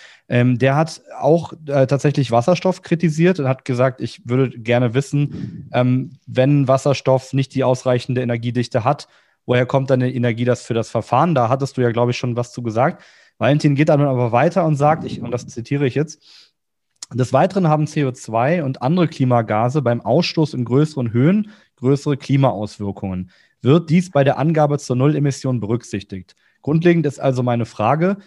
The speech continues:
wie realistisch wir von einem klimaneutralen Fliegen sprechen können. Ähm,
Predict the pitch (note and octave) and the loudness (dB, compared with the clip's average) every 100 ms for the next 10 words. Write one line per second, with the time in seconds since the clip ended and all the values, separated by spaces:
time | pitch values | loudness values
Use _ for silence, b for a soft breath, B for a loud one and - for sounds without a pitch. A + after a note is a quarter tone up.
0 | B B A#2 F3+ F3+ E3 C#3 F#3 F#3 F3+ | B B 2 4 4 4 2 0 -2 -4
1 | - C#3 D3 C3+ B2 B2 B2 - - D3+ | -2 -2 0 -2 -2 -2 -4 -8 0 2
2 | D#3 C#3 C3+ - B2 B2 - A2+ A2+ - | 4 2 0 -2 -2 -2 -6 -8 -8 -6
3 | A2 - G#2 - F#2+ F2+ F#2 b b b | -6 -4 -8 -8 -8 -8 -10 b b b
4 | b b _ - B2 B2+ B2+ | b b _ -2 0 2 0